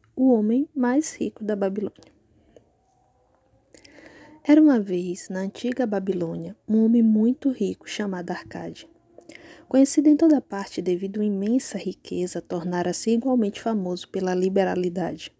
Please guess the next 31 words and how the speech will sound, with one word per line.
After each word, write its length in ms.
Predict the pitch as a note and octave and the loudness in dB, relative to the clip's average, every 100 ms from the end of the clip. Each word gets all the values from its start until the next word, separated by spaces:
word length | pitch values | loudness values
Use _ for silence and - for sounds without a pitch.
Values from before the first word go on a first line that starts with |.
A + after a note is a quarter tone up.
| _ _ _ _ - - - - | _ _ _ _ -20 -20 -20 -2
Mostrava-se 520 | B3+ - D#4+ D#4 D4+ | -2 2 4 6 4
generoso 560 | - B3+ B3 A3+ A3+ - | 0 2 2 2 0 -4
com 100 | G#3+ | -8
os 140 | G#3 | -8
mais 200 | G3 F#3+ | -8 -8
necessitados 760 | G3 - G3 G3 - F3+ F3 G3 | -10 -12 -10 -10 -10 -10 -8 -10
e 40 | |
com 140 | - | -8
a 60 | F3+ | -10
família, 500 | - G3+ G3+ B3 A3 | -6 -2 0 2 2
sendo 360 | - A3 A3 A3+ | 0 -4 0 0
um 80 | A3 | 2
homem 160 | B3 | 0
pródigo 500 | C4 - A#3 A3+ G#3 | 0 -2 -2 -2 -4
em 80 | G3+ | -6
suas 320 | - G#3 G3+ | -8 -8 -8
próprias 460 | - - A#3+ - A3+ | -8 -8 -6 -4 -2
despesas. 640 | G#3 - F3 E3+ E3+ - - _ - _ - - - _ - | -2 -4 -12 -10 -12 -14 -20 _ -20 _ -20 -20 -20 _ 2
Entretanto, 520 | C#4 D4 - D#4+ D#4+ | 4 6 4 2 2
a 40 | |
cada 300 | D#4+ E4 C4 | 2 4 4
dia 320 | F3+ G3 G3+ | 2 0 -2
sua 220 | F#3+ - G3 | -2 -6 -4
riqueza 460 | F#3 - G3 F#3+ | -4 -4 -6 -6
crescia 500 | - G3 F#3+ - G3+ | -8 -6 -6 -2 -2
mais 300 | F#3+ G3 B3+ | 0 -2 -4
rapidamente 640 | - G#3+ G3+ F#3+ F3+ F#3+ F#3+ | -4 -10 -6 -8 -6 -8 -6
do 100 | F#3+ | -4
que 100 | G#3+ | -4
podia 300 | A3 G#3 G#3+ | -4 -4 0
gastá-lo. 760 | A3+ A#3 - - F#3+ G3 F3+ | -2 -2 -8 -8 -6 -6 -6